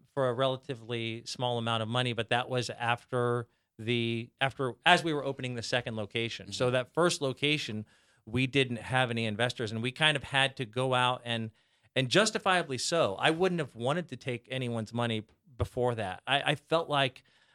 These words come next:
Speaker 1: I felt like we had to prove the concept.
Speaker 2: Yeah.
Speaker 1: And so, um, and, and, you know, I felt like we needed skin in the game. And so we, uh, we, we actually went deep into debt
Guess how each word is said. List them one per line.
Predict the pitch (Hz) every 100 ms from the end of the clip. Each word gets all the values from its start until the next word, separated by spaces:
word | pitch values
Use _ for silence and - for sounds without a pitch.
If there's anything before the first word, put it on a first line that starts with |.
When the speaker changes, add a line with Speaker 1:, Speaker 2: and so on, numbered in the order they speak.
| _
Speaker 1:
I | 120
felt | 165 160
like | 156 131
we | 143
had | 156 139
to |
prove | 123 147 151 131
the |
concept. | 117 127 139 - 95 - -
Speaker 2:
Yeah. | 104 135
Speaker 1:
And | 127 117 - _ -
so, | - 139 131 127 123
um, | 127 123 120 120 117 117 139
and, | 135 -
and, | 135 123 120 _ _ _ _ -
you | 151
know, | 139 120 117 -
I | 139
felt | - 139 139
like | 147 143
we | 127 135
needed | 131 131 113
skin | - - 151
in | 156
the |
game. | 113 98 95
And | 120
so | - 135 127 127 -
we, | 135 120 127 135 135
uh, | 123 120 117 113 _ _ _ _ _
we, | 123 139 135 156
we | 147
actually | 151 - 185
went | 147 143 127 110
deep | 139 151
into | 156 131 107
debt | 123 135 80